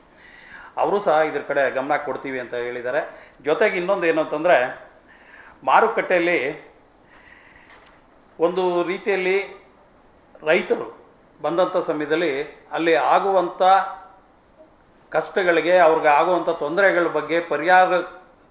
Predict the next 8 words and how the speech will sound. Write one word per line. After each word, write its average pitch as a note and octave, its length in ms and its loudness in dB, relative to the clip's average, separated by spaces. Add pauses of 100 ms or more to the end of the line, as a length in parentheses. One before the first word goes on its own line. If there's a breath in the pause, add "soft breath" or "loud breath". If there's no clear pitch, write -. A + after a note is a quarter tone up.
(220)
ಮಾಡಬೇಕಾಗಿರುವಂಥ, D#3 840 2
ಅಲ್ಲಿ D3 520 0
ಸಂಘ D3 180 -2
ಕಟ್ಕೊಂಡು C#3+ 600 -2
ಪರಿಹಾರ E3 340 2
ಮಾಡಬೇಕಾಗಿರುವಂಥವ್ರು C3 1040 -4 (260 loud breath)
ಅವರ E3 180 4
ವೈಯಕ್ತಿಕ G3 580 -2